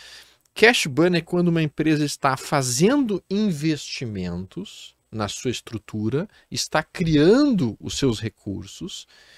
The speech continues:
e ela ainda não está conseguindo fazer a receita suficiente para dar lucro. Ela está queimando o caixa da empresa.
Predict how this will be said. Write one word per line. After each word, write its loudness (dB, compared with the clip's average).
e 6
ela 8
ainda 2
não 2
está 0
conseguindo -2
fazer 2
a -4
receita -6
suficiente -10
para -4
dar -6
lucro. -6
Ela -6
está -14
queimando -2
o -8
caixa -6
da -10
empresa. -10